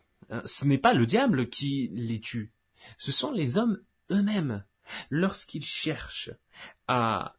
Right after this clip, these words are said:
à s'élever dans la morale, ou d'ailleurs, euh, dans tous les autres, euh, aspects, euh, sociaux, les hommes se détruisent. C'est un élément,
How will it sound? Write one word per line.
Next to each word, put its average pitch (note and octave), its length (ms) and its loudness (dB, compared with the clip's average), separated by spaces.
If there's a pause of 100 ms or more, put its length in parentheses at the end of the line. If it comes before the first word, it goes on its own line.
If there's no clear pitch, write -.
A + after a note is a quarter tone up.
à C3+ 100 6
s'élever F#3+ 720 6
dans C3 560 4
la A2 180 2
morale, A2+ 640 2 (400)
ou C3 80 -4
d'ailleurs, C#3+ 580 6
euh, E2+ 220 -2
dans C3 320 4
tous F3+ 280 2
les C#3 260 6
autres, E3 480 4 (320)
euh, A2+ 240 2
aspects, - 320 2
euh, A2+ 360 6
sociaux, G#3 540 0 (500)
les A#2+ 220 0
hommes G#3 160 0
se - 140 -4
détruisent. B2+ 560 0 (640)
C'est C3+ 580 2
un B2 200 4
élément, D3+ 720 0